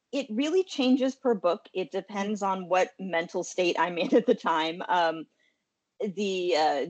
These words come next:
the staying home all the time and, and the pandemic have, have really sort of altered everything that I would have considered normal,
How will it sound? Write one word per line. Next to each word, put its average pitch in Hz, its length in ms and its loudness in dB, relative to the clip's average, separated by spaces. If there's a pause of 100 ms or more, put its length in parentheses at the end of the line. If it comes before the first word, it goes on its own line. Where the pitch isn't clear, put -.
(120)
the 180 240 -8
staying 247 280 2
home 220 200 2
all 196 100 6
the 196 80 2
time 175 400 -2
and, 165 520 -4 (140)
and 160 160 -6
the 151 40 -6
pandemic 170 500 -2
have, 156 260 -4
have 175 240 -8
really 175 300 -2
sort 180 260 -4
of 165 100 0
altered 185 680 2 (160)
everything 208 480 2
that - 140 -2
I 170 100 2
would 160 180 -4
have 165 120 -2
considered 170 500 -8
normal, 160 400 -2